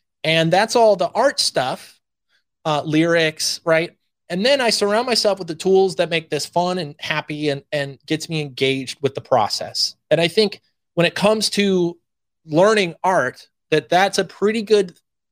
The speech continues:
that's a pretty good, um, recipe to get yourself in a space, surround yourself with great tools, and then find the art that connects you to it.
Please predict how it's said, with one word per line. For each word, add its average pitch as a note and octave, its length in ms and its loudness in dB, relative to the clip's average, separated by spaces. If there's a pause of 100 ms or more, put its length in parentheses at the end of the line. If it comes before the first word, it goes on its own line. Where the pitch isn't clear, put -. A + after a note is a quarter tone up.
(140)
that's E3 180 2
a C#3+ 60 -2
pretty G3 440 2
good, E3 440 2
um, B2+ 340 -4 (560)
recipe C#3 960 -2 (380)
to E3+ 100 0
get F#3 240 0
yourself D#3 560 2
in D#3+ 80 2
a D3+ 60 -6
space, B2 640 -4 (240)
surround D#3 440 0
yourself E3 320 0
with D3+ 120 -10
great D#3+ 280 -2
tools, E3+ 540 0 (140)
and D3 180 0
then D3+ 240 0 (220)
find D#3+ 400 -2
the D#3 140 -2
art C#3+ 360 -2 (120)
that C3+ 280 -2
connects C#3+ 520 -6
you C3+ 160 -2
to B2 320 -6
it. F#2 120 -16